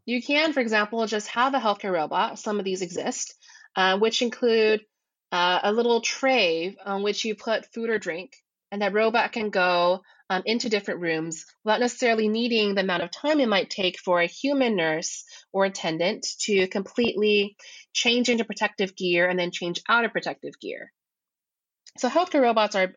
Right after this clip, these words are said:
one thing that's being used. Another thing that I think is really interesting and really potentially problematic is the use of medical A I. So artificial intelligence systems used in medicine,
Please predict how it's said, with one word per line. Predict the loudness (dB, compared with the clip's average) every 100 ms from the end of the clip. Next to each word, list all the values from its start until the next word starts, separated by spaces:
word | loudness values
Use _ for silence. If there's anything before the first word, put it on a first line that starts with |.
| -10
one | -6 0 0 0
thing | -4 -4
that's | -4 -6 -6
being | -8 -4
used. | -6 -6 -12 -14 -16 -20 -20 -20 -6
Another | 0 4 4 4 2
thing | 0 0
that | 0
I |
think | 0 -2
is | -4 -4
really | -2 0 0
interesting | 0 -4 -8 -12 -10 -12 -12 -18 _ -20 _ _ _ _ -2
and | 0 0 0
really | 0 2 2 0 -8 _ _ -18 -2
potentially | -2 0 0 2 2 0
problematic | -2 -2 0 0 2 2 2 0 -8 -16 _ _ -20 -20 _ -4
is | -4 -2
the | -4
use | -2 -4 -6 -6
of | 0 2 2
medical | 0 -2 -2 -2 -4 -2
A | -2 -2
I. | -2 -4 -8 -14 _ _ _ _ _ _ _ _ _ _
So | -20 -2 2 4 2 0
artificial | -2 0 0 -4 -2
intelligence | -4 -4 -4 -4 -2 -6 -6
systems | -10 -8 -8 -6 -6
used | -6 -2 -2 -2
in | 0
medicine, | 2 2 0 -4 -6 -8